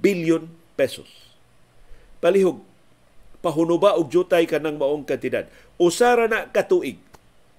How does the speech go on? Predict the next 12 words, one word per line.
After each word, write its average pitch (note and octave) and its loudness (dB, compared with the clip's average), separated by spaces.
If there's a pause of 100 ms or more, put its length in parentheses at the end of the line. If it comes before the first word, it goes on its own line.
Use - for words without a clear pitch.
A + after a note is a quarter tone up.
(220)
mugasto D#3 0
ang C#3+ -4
Office F#3+ 0
of C#3+ -4
the D3 -2
President E3+ -2
og A#2+ -4
nuebe F#3+ -6 (240)
punto D3+ 0
zero D#3+ -2
tres E3+ -6 (160)
bilyones G#3 0